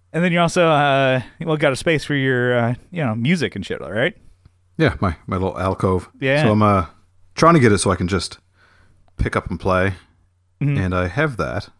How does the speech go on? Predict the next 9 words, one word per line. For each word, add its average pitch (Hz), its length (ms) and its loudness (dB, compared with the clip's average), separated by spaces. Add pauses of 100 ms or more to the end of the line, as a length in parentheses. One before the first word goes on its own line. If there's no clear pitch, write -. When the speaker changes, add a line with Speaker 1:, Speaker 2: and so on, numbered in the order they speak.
(140)
Speaker 2:
so - 140 -6
I 85 40 0
can 90 100 -8
pick 98 120 -2
up - 80 -2
and 98 100 -12
play, 90 160 -2
record. 85 500 -4 (680)
Um, 80 360 -8